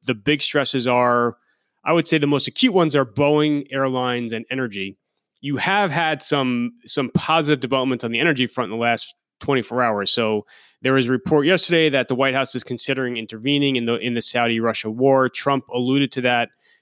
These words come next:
when he held his midday, um, uh, press conference reg-,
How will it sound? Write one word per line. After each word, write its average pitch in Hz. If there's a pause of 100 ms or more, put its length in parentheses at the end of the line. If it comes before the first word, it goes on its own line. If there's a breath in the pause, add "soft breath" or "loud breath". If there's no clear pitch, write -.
when 120
he 120
held 120
his 113
midday, 113
um, 107 (180)
uh, 113
press 139
conference 127
reg-, 120